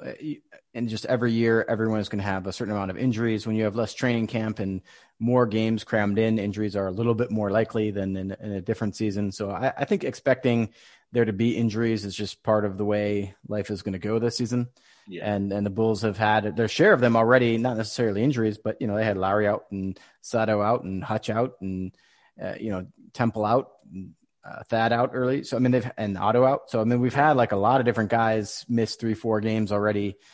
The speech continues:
Speaker 1: you know, like, twenty-five percent of the games roughly. So it's not to, I, I expect that same type of thing will happen. Hopefully you don't have anyone that has a major injury, but it, it, it's just one of those years where counting on health is always gonna be a little bit of a,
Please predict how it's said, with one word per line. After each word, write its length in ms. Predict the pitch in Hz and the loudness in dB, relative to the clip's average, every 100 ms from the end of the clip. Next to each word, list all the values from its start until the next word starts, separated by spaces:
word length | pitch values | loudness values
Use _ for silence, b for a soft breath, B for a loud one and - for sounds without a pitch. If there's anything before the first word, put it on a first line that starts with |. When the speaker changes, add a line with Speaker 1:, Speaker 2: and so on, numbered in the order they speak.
| b b | b b
Speaker 1:
you 100 | 123 | -2
know, 280 | 101 110 131 | 0 -2 -4
like, 160 | 113 - | -8 -6
twenty-five 520 | - 110 107 98 101 | -2 0 0 -2 -4
percent 220 | 104 107 | -2 -2
of 60 | 98 | -2
the 80 | 92 | -2
games 360 | 107 135 107 | 0 2 2
roughly. 300 | 104 - 107 | 0 0 -2
So 360 | 95 123 113 101 b b b | 0 2 2 0 b b b
it's 180 | 127 143 | -4 2
not 260 | 185 - - - _ | 2 2 -6 -20 _
to, 420 | - 139 98 101 - | 0 0 0 -4 -2
I, 140 | 120 120 | 0 2
I 60 | |
expect 380 | 135 - 170 165 | 0 2 2 4
that 300 | 143 - - | 4 2 -4
same 440 | - 135 143 151 147 | 0 2 4 2 2
type 200 | 151 147 | 0 0
of 120 | 127 | -2
thing 280 | 160 160 156 | -2 0 0
will 80 | |
happen. 280 | 143 151 151 | 0 0 2
Hopefully 340 | 120 117 127 117 | 2 2 0 2
you 60 | |
don't 120 | 113 | 2
have 120 | 110 107 | 0 0
anyone 260 | 107 110 | 0 0
that 60 | 98 | -2
has 120 | 90 | -6
a 40 | |
major 360 | 92 90 104 110 | -8 -4 -2 0
injury, 320 | 110 107 113 | -2 -2 -4
but 200 | 101 98 - | -2 -4 -6
it, 160 | 107 | -6
it, 180 | 110 107 - _ _ _ | -6 -8 -10 _ _ _
it's 100 | 107 | -12
just 160 | 131 110 | -8 -4
one 160 | 113 113 | 0 0
of 60 | |
those 220 | 107 98 | 0 0
years 260 | 113 104 98 | 0 0 -2
where 80 | 101 | -4
counting 300 | - 123 117 | 0 2 2
on 100 | 107 | 0
health 280 | 117 135 110 | 0 -2 -4
is 160 | 95 | -6
always 500 | 107 107 113 113 107 | -4 -4 -2 -2 -2
gonna 160 | 110 104 | -4 -4
be 180 | 101 101 | -2 -4
a 80 | |
little 180 | 98 104 | -2 -4
bit 140 | 101 101 | -4 -4
of 100 | 98 | -2
a, 280 | 98 95 | -2 -2